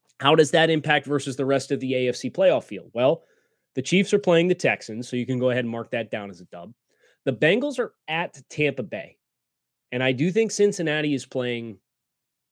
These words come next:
hot right now. Uh, so much so that I would not be surprised at all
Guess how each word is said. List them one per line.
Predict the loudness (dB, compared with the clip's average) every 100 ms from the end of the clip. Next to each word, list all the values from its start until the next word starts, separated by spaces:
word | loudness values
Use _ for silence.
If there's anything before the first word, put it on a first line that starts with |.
| _
hot | -10 -6 -6 -8 _ _ -12
right | -10 -10
now. | -14 -16 -18 _ _ _
Uh, | -12 -8 -8
so | -8 -2 0 0
much | -2 -2
so | -2 0
that | 0
I | -2
would | -2 -4
not | -6 -4
be | -6
surprised | -6 -12 -6 -4 -4 -8
at | -16 _
all | 0 2 2 -2 -10